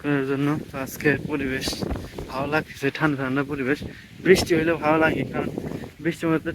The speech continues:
ঠান্ডা থাকে, তো এই কারণে বৃষ্টির পরিবেশটা খুবই ভালো লাগে। আর যে বাতাস, ছাতা তো রাখানো যায় না, মানে, ছাতা রাখাই যায় না, অনেক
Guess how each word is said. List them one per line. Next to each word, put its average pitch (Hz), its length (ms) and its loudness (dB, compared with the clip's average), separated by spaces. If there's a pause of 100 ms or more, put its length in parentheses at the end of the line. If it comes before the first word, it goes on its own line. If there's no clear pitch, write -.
ঠান্ডা 170 340 -2
থাকে, 170 240 -6 (920)
তো - 140 -8
এই 147 80 -8
কারণে 160 280 2
বৃষ্টির 180 380 -6
পরিবেশটা 156 440 0
খুবই 156 240 -2
ভালো 151 200 -2
লাগে। 127 200 0 (840)
আর 147 80 2 (120)
যে 175 80 2 (120)
বাতাস, 175 360 6 (100)
ছাতা 180 320 -2
তো 160 60 -6 (100)
রাখানো 160 400 0
যায় 156 160 -4
না, - 100 -10 (180)
মানে, 147 140 -8 (360)
ছাতা 180 280 2
রাখাই 196 320 8
যায় 185 160 8
না, 151 60 -2 (120)
অনেক 175 180 -4